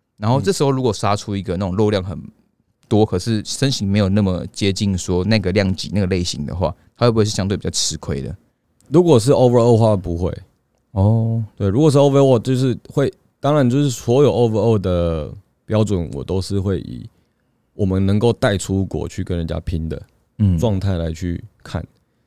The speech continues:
Speaker 2: 那如果说他肉量真的很足够，然后状态其实也不差，
Speaker 1: 嗯。
Speaker 2: 那我觉得这个就是他最大的优势。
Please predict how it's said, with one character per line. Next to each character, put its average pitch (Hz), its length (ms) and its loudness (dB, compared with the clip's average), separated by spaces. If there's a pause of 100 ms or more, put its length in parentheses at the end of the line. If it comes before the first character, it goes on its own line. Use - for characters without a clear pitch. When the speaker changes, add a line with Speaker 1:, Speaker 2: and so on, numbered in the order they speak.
(280)
Speaker 2:
那 135 80 -4
如 151 120 2
果 135 80 4
说 131 160 4
他 120 240 2
肉 117 160 4
量 110 180 2
真 107 100 2
的 101 80 2
很 85 140 -2
足 85 260 -10
够， 67 300 -4
然 82 180 -4
后 92 300 -2 (140)
状 135 180 -2
态 127 100 2
其 98 160 -4
实 90 100 -4
也 82 60 -4
不 - 160 -12
差， - 220 -12 (540)
Speaker 1:
嗯。 131 80 -20 (100)
Speaker 2:
那 117 100 -2
我 101 80 2
觉 92 140 0
得 90 240 0 (400)
这 147 100 -8
个 117 80 2
就 101 160 -2
是 98 140 -4
他 92 160 -2
最 92 160 -2
大 82 140 -2
的 80 80 -6
优 80 120 -6
势。 - 240 -14